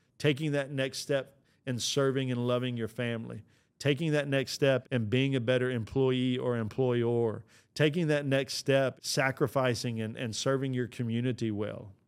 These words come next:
right? In your marriage. Man, what's one little step today you can take in better leading your marriage? Maybe it's just, maybe it's just start by, by praying for your wife.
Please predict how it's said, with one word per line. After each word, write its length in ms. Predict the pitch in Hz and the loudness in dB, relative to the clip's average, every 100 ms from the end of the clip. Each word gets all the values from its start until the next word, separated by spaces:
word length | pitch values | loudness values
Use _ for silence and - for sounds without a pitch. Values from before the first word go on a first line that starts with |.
| _ | _
right? 300 | 110 120 196 - _ _ _ _ _ _ _ _ - | -2 -2 -2 -10 _ _ _ _ _ _ _ _ -2
In 140 | 151 | 0
your 140 | 143 135 | 2 2
marriage. 760 | 127 139 156 95 80 - - _ _ - | 2 2 2 -2 -8 -18 -20 _ _ -2
Man, 180 | 135 - | -2 2
what's 240 | 151 139 | 2 4
one 460 | 123 127 165 180 156 | 2 4 4 4 2
little 200 | 160 160 | 2 2
step 460 | - - 143 - - - | 0 0 0 -2 -10 -6
today 420 | 127 110 113 110 | -4 0 0 0
you 240 | 107 117 | -2 -2
can 200 | 120 113 | -2 -6
take 320 | 104 123 110 110 | -4 -2 -2 -4
in 160 | 101 | -4
better 280 | 95 110 107 | -2 -2 -2
leading 340 | 104 107 104 | -2 -4 -4
your 140 | 101 98 | -6 -6
marriage? 380 | 101 101 92 95 | -6 -6 -8 -4
Maybe 260 | 120 175 | -2 -2
it's 140 | 208 - | -4 -6
just, 300 | 156 120 - _ _ _ _ - | -6 -6 -10 _ _ _ _ -4
maybe 260 | 131 170 | -2 0
it's 160 | 175 - | -4 -6
just 180 | 143 - | -6 -6
start 360 | - 135 - | -2 -4 -2
by, 240 | 117 107 95 - | -2 -2 -4 -8
by 160 | 113 104 | -6 -6
praying 400 | - 131 120 104 | -4 -4 -2 -4
for 120 | 117 | -4
your 120 | 101 | -4
wife. 300 | 98 101 113 | -4 -8 -10